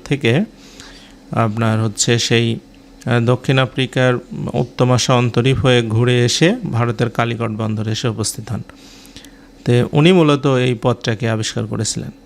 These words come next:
আঠারো বলছে, কম্পিউটারে ব্রেন বলা হয় কাকে? ব্রেন হচ্ছে মাইক্রোপ্রসেসর।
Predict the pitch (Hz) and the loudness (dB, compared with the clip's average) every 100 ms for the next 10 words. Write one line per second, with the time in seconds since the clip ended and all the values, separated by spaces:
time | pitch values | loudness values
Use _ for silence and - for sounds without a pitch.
0 | - - - - - - - - - 139 | -20 -20 -20 -20 -20 -20 -20 -10 -2 2
1 | 147 156 156 - 165 147 143 139 151 147 | 4 6 4 2 2 2 2 0 2 2
2 | 143 120 131 143 151 139 127 120 131 - | 2 0 0 2 2 2 2 2 0 -2
3 | 123 - 247 294 123 113 131 156 160 160 | -2 0 -2 -4 -6 0 2 4 4 2
4 | - 170 127 110 110 110 - 101 - | 2 2 0 0 -4 -6 -6 -6 -8